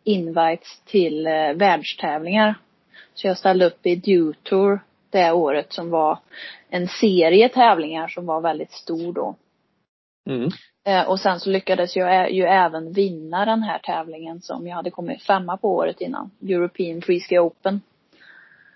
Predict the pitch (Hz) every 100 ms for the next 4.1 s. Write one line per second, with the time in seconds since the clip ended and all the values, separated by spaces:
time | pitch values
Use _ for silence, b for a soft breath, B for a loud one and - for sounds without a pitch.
0 | b _ _ _ - - - - 110 107
1 | 196 - 110 - _ _ - 101 98 165
2 | - 113 156 180 - _ _ _ _ _
3 | - 190 - 190 190 196 196 - 190 180